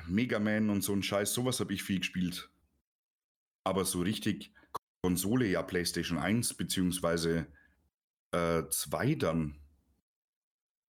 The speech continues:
Aber der, mit P C find ich krass, Digga, da war ich noch nicht in Touch damit.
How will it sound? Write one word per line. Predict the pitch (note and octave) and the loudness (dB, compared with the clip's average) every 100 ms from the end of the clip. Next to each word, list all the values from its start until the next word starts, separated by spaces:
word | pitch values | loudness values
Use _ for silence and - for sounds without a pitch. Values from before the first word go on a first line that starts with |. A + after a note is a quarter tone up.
| _ _ | _ _
Aber | F2+ D#2+ | -4 -2
der, | F#2 F#2 - | -4 -6 -4
mit | G2+ F#2+ | -2 -2
P | - F2 | -4 -4
C | F#2+ A#2+ | -2 -2
find | E3+ | -2
ich | E3 | 0
krass, | E3 E3 | -2 -2
Digga, | - E2+ | -2 -2
da | E2 F#2 | 0 0
war | A#2 C3+ | 0 2
ich | |
noch | C3 | 2
nicht | C3+ C#3 | 2 0
in | F#2 | -2
Touch | F2 F2+ - | -2 -2 -2
damit. | E2+ E2+ - | -2 -2 -6